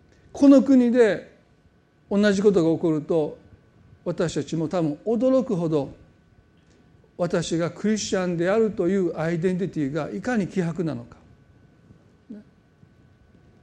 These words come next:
同じ日本人同士のクリスチャンに親近感を覚えるよりも、全然クリスチャンじゃない方に私たちはより親近感を覚えるのかもしれない。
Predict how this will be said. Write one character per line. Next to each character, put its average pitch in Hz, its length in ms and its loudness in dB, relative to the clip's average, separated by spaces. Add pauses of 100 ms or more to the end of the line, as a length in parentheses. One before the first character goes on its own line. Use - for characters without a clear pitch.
(3000)
同 247 220 6
じ 277 100 10
日 254 140 10
本 262 160 10
人 247 160 8
同 240 140 10
士 226 80 2
の 214 100 4
ク - 160 4
リ 254 80 8
ス 196 80 -2
チ 233 80 4
ャ 208 60 4
ン - 20 2
に 185 100 0
親 233 300 4
近 233 180 6
感 185 140 2
を 180 40 4
覚 208 180 12
え - 20 12
る 202 60 4
よ 185 100 8
り 147 140 2
も、 185 340 0 (2250)
全 277 200 6
然 311 120 8
ク 285 120 8
リ 277 60 10
ス 226 40 2
チ 262 80 8
ャ - 20 8
ン 220 40 4
じ 208 40 2
ゃ 202 60 0
な 262 160 4
い 233 80 4
方 202 240 2
に 165 240 -2 (120)
私 170 280 -4
た 151 100 -4
ち 160 140 -6
は 143 80 0
よ 170 100 4
り 190 240 2
親 196 240 -2
近 190 160 -2
感 180 100 -2
を 175 40 0
覚 190 80 4
え 190 60 4
る 190 40 -2
の 175 80 -4
か 277 160 -4
も 262 100 0
し 156 120 -10
れ 127 60 -8
な 110 40 -14
い。 107 40 -20